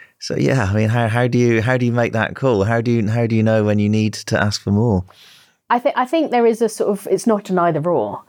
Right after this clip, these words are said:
Speaker 2: Let's go ahead with the project based on our assumptions of what we can make now, but let's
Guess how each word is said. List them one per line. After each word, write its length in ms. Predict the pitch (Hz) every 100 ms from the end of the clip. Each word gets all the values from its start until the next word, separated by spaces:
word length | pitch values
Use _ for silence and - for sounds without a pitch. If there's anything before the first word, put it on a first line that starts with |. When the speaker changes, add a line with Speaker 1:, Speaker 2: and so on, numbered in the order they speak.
| _
Speaker 2:
Let's 220 | 214 220
go 260 | - 214 208
ahead 320 | 196 - 190
with 160 | 190 160
the 120 | 160
project 560 | - - 151 147 - - _ _
based 320 | - 170 160 160
on 240 | 143 143
our 400 | 139 143 135 131
assumptions 520 | 143 156 135 - 139
of 60 | 139
what 120 | 143
we 80 | 147
can 140 | 139
make 220 | 139 131 - _
now, 380 | 151 123 - - _ _ _ -
but 180 | -
let's 240 | 185 208